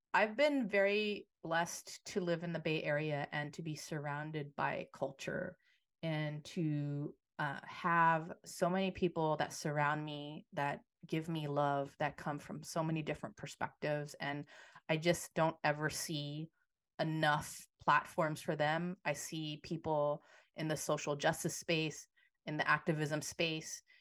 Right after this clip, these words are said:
and, and in all their ways trying to, like, create more representation. And so, um,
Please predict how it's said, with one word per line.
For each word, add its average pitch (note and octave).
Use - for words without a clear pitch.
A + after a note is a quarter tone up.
and, D#3+
and E3
in E3
all F3+
their F#3
ways D#3+
trying E3
to, F3
like, D3
create F#3+
more F3+
representation. F3
And D#3+
so, D#3
um, D#3